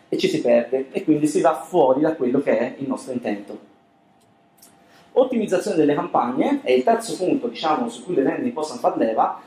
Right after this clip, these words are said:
Infatti una buona landing vuol dire minori costi, maggiori conversioni. Se voi ottimizzate la landing, non solo a livello seo, ma soprattutto per le campagne di advertising come Google Ads,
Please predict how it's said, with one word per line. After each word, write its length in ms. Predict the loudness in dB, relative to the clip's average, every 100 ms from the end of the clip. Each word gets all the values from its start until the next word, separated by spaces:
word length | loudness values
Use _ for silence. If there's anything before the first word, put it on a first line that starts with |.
| -16
Infatti 460 | -8 0 2 2 0
una 140 | 0
buona 260 | 4 4 4
landing 580 | 2 -2 -2 0 2 4
vuol 200 | 4 2
dire 220 | 0 0
minori 400 | 2 4 4 2
costi, 400 | 4 2 2 -4
maggiori 380 | -2 0 2 2
conversioni. 680 | 2 0 -2 -4 -8 -8 -8 -12 _ _
Se 160 | -4
voi 140 | 2 2
ottimizzate 480 | 2 0 0 2 2
la 80 |
landing, 520 | 4 2 2 2 -2 -4
non 140 | -4
solo 180 | 0 0
a 20 |
livello 280 | 2 0 0
seo, 320 | 0 2 2
ma 80 | 0
soprattutto 420 | -10 -6 -4 -4
per 100 | -4
le 60 | -4
campagne 500 | -2 0 0 -2 -4 -16 0
di 80 |
advertising 760 | 0 0 -2 2 4 4 2 -2
come 220 | -2 -2
Google 260 | 0 2 4
Ads, 480 | 2 0 -8 -14